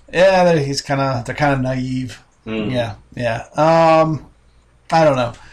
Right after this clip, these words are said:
Speaker 2: And then all of a sudden, like, they go into fight and they're attacking, and John kills the one White Walker, and all the other ones disappear.
Speaker 1: And that's interesting.
Speaker 2: Oh, no, it's
Speaker 1: Yeah.
Speaker 2: super interesting, but it's also, once again, if we're going to super convenient,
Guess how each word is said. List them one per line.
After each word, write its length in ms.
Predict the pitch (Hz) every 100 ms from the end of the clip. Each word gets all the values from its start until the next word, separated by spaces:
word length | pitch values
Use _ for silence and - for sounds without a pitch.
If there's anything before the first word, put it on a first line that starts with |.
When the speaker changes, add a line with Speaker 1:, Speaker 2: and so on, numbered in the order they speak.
| - - _
Speaker 2:
And 140 | 117 127
then 120 | 139
all 100 | 135
of 60 | 127
a 20 |
sudden, 300 | - 127 123
like, 340 | 113 95 -
they 140 | - 98
go 240 | 117 117
into 240 | 113 - 90
fight 440 | - 117 139 131
and 140 | 113
they're 120 | 95 95
attacking, 580 | - 131 120 120 110
and 100 | 95
John 320 | 87 117 120 107
kills 280 | 120 110
the 80 | 98
one 200 | 98 110
White 200 | 104 110
Walker, 420 | 110 113 117 110 -
and 100 | 101
all 140 | 107
the 120 | 107
other 140 | 107 104
ones 160 | 92
disappear. 680 | - 110 101 98 110 117 120 123
Speaker 1:
And 180 | 135
that's 240 | 135 135 -
interesting. 580 | 110 117 - 104 101 95 _ -
Speaker 2:
Oh, 140 | 110
no, 100 | 113 107
it's 160 | 139 -
Speaker 1:
Yeah. 60 |
Speaker 2:
super 240 | 190 160 147
interesting, 460 | 147 123 113 98
but 120 | 87 104
it's 140 | 110
also, 540 | 156 151 127 120 107 - _
once 240 | 131 131 127
again, 200 | 120 110
if 80 | 110
we're 80 | 123
going 220 | 131 127
to 140 | 110
super 360 | - - 127 120
convenient, 680 | 120 104 110 113 92 87